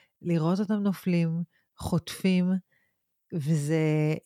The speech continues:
ולעשות את זה בלי רגשות אשמה. מה יכולתי להגיד לו? ראיתי שזה, אמרנו מספיק. ואיך הבודה אמר?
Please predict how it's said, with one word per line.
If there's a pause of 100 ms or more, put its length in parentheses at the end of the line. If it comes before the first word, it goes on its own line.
(100)
ולעשות
את
זה
בלי
רגשות
אשמה.
מה
יכולתי
להגיד
לו?
ראיתי
שזה, (1000)
אמרנו
מספיק. (1300)
ואיך
הבודה
אמר?